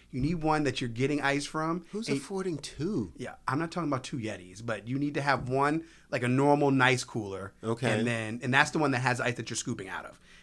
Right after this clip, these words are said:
Speaker 1: And then you have your Yeti that's, that's making ice is what we used to call it. Remember, we called
Speaker 2: <laughs>
Speaker 1: it's,
Speaker 2: Yes,
Speaker 1: it's making
Speaker 2: there's still
Speaker 1: ice.
Speaker 2: ice
Speaker 1: Okay.
Speaker 2: in there.
Speaker 1: <laughs>
Speaker 2: I ha-, I have one, and I make sure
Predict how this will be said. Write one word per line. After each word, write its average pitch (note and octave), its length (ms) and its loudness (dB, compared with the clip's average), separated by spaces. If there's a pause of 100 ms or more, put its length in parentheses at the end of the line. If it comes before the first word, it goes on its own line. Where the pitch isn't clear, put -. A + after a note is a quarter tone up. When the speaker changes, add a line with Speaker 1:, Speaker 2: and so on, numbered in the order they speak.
(100)
Speaker 1:
And B2 100 0
then A#2 140 0
you C#3+ 100 -2
have C#3 240 6
your C3+ 100 2
Yeti B2+ 220 2
that's, - 400 -6
that's - 300 -4 (280)
making C3+ 420 0
ice A2 200 -4
is A2+ 80 -6
what A#2 140 -6
we A#2 60 -6
used A2+ 140 -6
to - 40 -10
call A2+ 140 2
it. G#2+ 40 2
Remember, C3 200 6
we C3+ 60 6
called C3+ 180 6
Speaker 2:
<laughs> - 20 8
Speaker 1:
it's, - 140 10 (340)
Speaker 2:
Yes, C4+ 220 12
Speaker 1:
it's - 60 0
making F#3+ 420 12
Speaker 2:
there's D3+ 220 12
still - 80 10
Speaker 1:
ice. - 160 12
Speaker 2:
ice - 0 -
Speaker 1:
Okay. D#3 120 12
Speaker 2:
in - 100 0
there. G3+ 240 10 (640)
Speaker 1:
<laughs> - 60 -6
Speaker 2:
I F3 120 8
ha-, A#3 220 8
I E3 80 6
have G#3+ 320 12
one, G#3+ 360 6 (500)
and C#3 360 6
I C3+ 140 4
make E3 260 6
sure B2+ 520 6